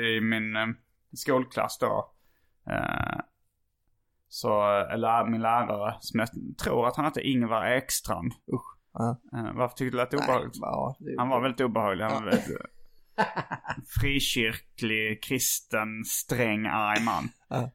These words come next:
Speaker 1: Men han, han hörde med sig Apotek-Arne, så, <laughs> "Apotek-Arnes!"
Speaker 2: <laughs> Var han göteborgare?
Speaker 1: Ja, jag tror fan han var göteborgare.
Speaker 2: <laughs>
Speaker 1: Det, men han hade så här, typ, dekaler på sin bil,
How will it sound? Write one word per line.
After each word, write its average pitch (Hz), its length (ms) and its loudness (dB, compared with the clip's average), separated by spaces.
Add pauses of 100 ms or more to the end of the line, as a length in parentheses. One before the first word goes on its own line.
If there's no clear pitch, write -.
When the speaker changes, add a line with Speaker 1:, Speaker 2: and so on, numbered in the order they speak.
(120)
Speaker 1:
Men 117 100 -2
han, 113 280 2
han 120 220 0
hörde 123 320 2
med 123 160 -2
sig 120 140 -2
Apotek-Arne, 117 880 -2
så, - 80 -12
<laughs> - 680 2
"Apotek-Arnes!" 175 1900 0
Speaker 2:
<laughs> 214 200 4
Var 208 100 2
han 156 100 6
göteborgare? 180 680 0
Speaker 1:
Ja, 233 260 2
jag 233 80 2
tror 247 200 4
fan 208 340 2
han 202 140 2
var 190 200 4
göteborgare. 170 920 2
Speaker 2:
<laughs> 233 60 4 (1300)
Speaker 1:
Det, 180 440 2 (300)
men 139 100 -2
han 139 220 4
hade 139 240 4
så 127 140 0
här, 117 200 6
typ, 113 240 0 (440)
dekaler 113 720 2
på - 140 -12
sin 113 240 0
bil, 110 540 2